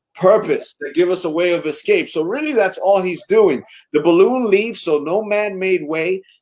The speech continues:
can get you to the, to your destiny. Only the access or the shoes or the blood of Christ can give you access. If you look at Revelations three twenty,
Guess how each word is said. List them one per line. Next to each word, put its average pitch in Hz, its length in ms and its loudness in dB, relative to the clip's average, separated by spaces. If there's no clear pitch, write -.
can 156 160 -6
get 175 220 0
you 180 160 -2
to 165 160 -10
the, 139 220 -4
to 165 80 -6
your 170 200 0
destiny. 180 560 -4
Only 226 680 2
the 180 300 -2
access 175 520 -4
or 151 120 -2
the 143 100 -6
shoes 196 460 -4
or 151 40 -2
the 135 120 -4
blood 185 300 2
of - 160 -8
Christ 180 500 0
can 151 120 -8
give 170 180 -2
you 165 200 -4
access. 156 440 -6
If 127 120 -10
you 160 100 -6
look 180 140 -6
at 165 120 -6
Revelations 180 600 -4
three 180 180 -10
twenty, 190 400 -8